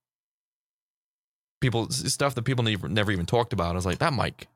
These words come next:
might work with this audio recorder, and I could, I could mount that on the back rather than having it in my pocket like everyone else does. I can mount it on the back of the helmet, and I can put this in, in here so it's, you know, it's, it's, you know, shielded from the wind."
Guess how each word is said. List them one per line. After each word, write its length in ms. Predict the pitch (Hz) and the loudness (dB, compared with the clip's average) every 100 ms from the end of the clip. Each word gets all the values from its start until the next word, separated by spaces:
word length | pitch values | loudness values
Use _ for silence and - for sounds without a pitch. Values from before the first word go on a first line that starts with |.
| - | -4
might 160 | 92 | -4
work 300 | - 92 90 - | 0 -2 -2 -6
with 380 | 92 98 101 - - | -2 -2 -2 -10 -12
this 320 | 95 113 135 | -4 -2 0
audio 220 | 95 90 | 0 0
recorder, 400 | - - 85 90 | -2 -2 0 0
and 180 | - 101 | 0 -2
I 60 | 104 | -2
could, 180 | 117 - - _ _ - | -2 -8 -16 _ _ -8
I 20 | |
could 140 | - | -2
mount 400 | 92 92 110 135 | 0 2 2 2
that 100 | - 98 | 0 0
on 80 | |
the 60 | 87 | 0
back 380 | 90 113 123 - | 2 2 2 0
rather 200 | 87 85 | 0 0
than 260 | 85 92 117 | 0 -2 0
having 340 | 110 95 92 | 2 2 2
it 80 | 87 | 0
in 80 | 87 | 0
my 100 | - | -2
pocket 360 | - 110 - | 0 0 0
like 140 | 90 90 | -4 -2
everyone 200 | 87 82 | -2 0
else 180 | 117 120 | 0 0
does. 220 | 80 87 | -2 -2
I 60 | |
can 260 | 87 90 90 - _ _ 87 | -2 -2 -4 -8 _ _ 0
mount 340 | 101 107 123 | 2 4 2
it 80 | 101 | 0
on 80 | 95 | 0
the 60 | |
back 140 | 95 90 | 2 0
of 60 | - | -2
the 60 | |
helmet, 380 | - 120 143 131 _ _ _ - | -2 0 0 -2 _ _ _ -8
and 80 | 92 | -4
I 60 | |
can 240 | 95 92 87 - | 0 0 -2 -4
put 160 | 131 | -4
this 160 | - - | -2 -2
in, 280 | 90 87 - | -2 -2 -6
in 100 | - | -8
here 360 | 95 - 143 147 | -6 0 2 2
so 200 | - 95 | 0 -4
it's, 280 | 95 - - - 180 - | -4 -8 -12 -20 -18 -6
you 100 | 98 | -4
know, 120 | 90 | -2
it's, 340 | 101 - - - _ _ _ | -4 -8 -16 -18 _ _ _
it's, 240 | - - - | -12 -10 -4
you 80 | 101 | -2
know, 80 | |
shielded 440 | 90 - 120 110 117 | 0 0 2 0 0
from 100 | - | -2
the 60 | 87 | 0
wind." 260 | 95 120 | 0 0